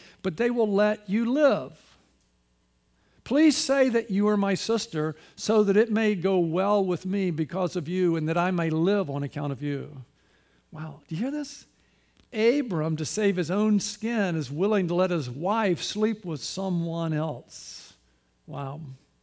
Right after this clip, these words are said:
Um, it came about when Abram came into Egypt, the Egyptians saw that the woman was very beautiful. Right away, Sarai caught their eye.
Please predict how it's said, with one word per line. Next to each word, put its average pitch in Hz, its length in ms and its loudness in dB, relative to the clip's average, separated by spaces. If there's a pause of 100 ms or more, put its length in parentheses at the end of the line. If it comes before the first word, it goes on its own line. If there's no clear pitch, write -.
(1900)
Um, 139 440 -12 (680)
it - 380 2
came 220 240 4
about 208 480 4
when 175 160 0
Abram 196 540 2
came 202 280 2
into 180 300 0
Egypt, 175 460 0
the 170 200 0
Egyptians 175 720 0
saw 220 500 0
that 170 160 -4
the 170 80 -4
woman 175 380 2
was 147 200 -2
very 170 560 0
beautiful. 170 500 0
Right 202 280 4
away, 190 580 4 (440)
Sarai 226 560 4
caught 214 480 0
their 180 200 2
eye. 165 500 2